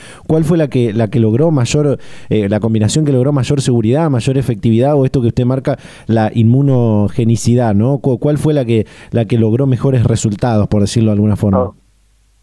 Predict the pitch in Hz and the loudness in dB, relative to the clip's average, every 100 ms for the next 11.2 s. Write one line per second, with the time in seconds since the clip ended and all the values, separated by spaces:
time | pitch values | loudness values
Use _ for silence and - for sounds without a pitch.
0 | - 139 117 110 - 226 208 190 175 185 | -2 -2 0 0 0 0 0 2 2 2
1 | 185 - 180 190 - 127 123 135 147 139 | 0 0 0 0 -2 -2 0 2 2 0
2 | 143 127 107 117 110 120 131 143 123 120 | 0 0 0 -2 -4 -2 0 0 0 -2
3 | 113 120 131 123 117 - 135 131 123 113 | -2 -2 0 0 0 0 0 0 0 0
4 | 113 110 - 127 131 123 120 113 110 110 | 0 0 0 0 0 2 2 2 0 -2
5 | - 135 117 117 123 123 127 113 113 120 | -2 -2 0 0 -2 -2 -2 -2 0 0
6 | 120 110 110 110 110 110 110 107 110 135 | 0 -2 0 0 0 0 -2 -2 -4 -2
7 | 117 117 113 - - _ _ _ - 127 | -2 -2 -4 -6 -20 _ _ _ -4 -2
8 | 156 165 175 185 196 202 - - 131 123 | -2 0 0 0 0 0 -2 -2 -2 -2
9 | - 160 175 151 123 120 135 - 120 196 | -2 0 0 0 0 0 0 -2 -2 0
10 | 214 220 214 - _ - 123 127 120 107 | 0 0 -4 -10 _ -2 0 0 0 0
11 | 104 | -2